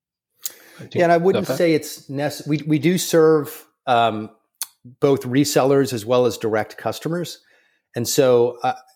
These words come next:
Speaker 2: n-, no question, we could probably do a whole separate podcast on sort of the pains of, of reselling, um,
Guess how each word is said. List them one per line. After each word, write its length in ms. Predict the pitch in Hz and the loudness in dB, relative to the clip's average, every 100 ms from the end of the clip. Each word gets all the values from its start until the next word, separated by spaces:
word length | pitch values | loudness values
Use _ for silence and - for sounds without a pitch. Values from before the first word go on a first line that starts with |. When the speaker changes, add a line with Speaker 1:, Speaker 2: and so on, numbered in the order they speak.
| - | -10
Speaker 2:
n-, 180 | 131 147 | -4 0
no 180 | 151 156 | 4 2
question, 420 | 156 156 - 139 | 4 2 0 -2
we 100 | 135 | 0
could 280 | 139 135 - | 0 -2 -2
probably 180 | - 139 | -2 2
do 160 | 131 123 | 2 2
a 20 | |
whole 160 | 135 | 0
separate 360 | 135 135 120 117 | 0 -2 -2 0
podcast 580 | 127 117 117 110 107 - | 0 0 0 0 -2 -4
on 140 | 110 | -6
sort 180 | - 123 | -2 -2
of 80 | 107 | -2
the 80 | 104 | -4
pains 460 | - 127 127 113 | -4 -2 -2 0
of, 260 | 110 98 - - | 0 -2 -12 -4
of 180 | 113 101 | -2 -2
reselling, 720 | 113 120 - 120 113 104 101 _ _ _ _ _ _ _ | -4 -2 0 0 0 -4 -8 _ _ _ _ _ _ _
um, 540 | 113 107 101 98 98 | 0 2 2 -2 -10